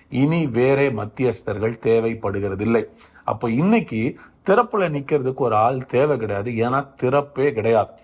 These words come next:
கேப்பே கிடையாது. "நாம் இருவரும் ஒன்றானோம்" என்று வேதம் சொல்லுகிறது.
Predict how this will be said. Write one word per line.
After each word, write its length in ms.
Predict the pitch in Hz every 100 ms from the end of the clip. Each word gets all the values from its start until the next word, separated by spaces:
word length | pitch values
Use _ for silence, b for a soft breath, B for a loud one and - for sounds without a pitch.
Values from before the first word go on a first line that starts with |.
| b b b -
கேப்பே 520 | 110 120 143 - 156 139
கிடையாது. 380 | 113 110 95 -
"நாம் 240 | 104 104
இருவரும் 500 | 113 147 170 160 156 120
ஒன்றானோம்" 600 | 113 135 139 131 113 117
என்று 160 | 107 98
வேதம் 260 | 104 107
சொல்லுகிறது. 440 | 101 92 92 87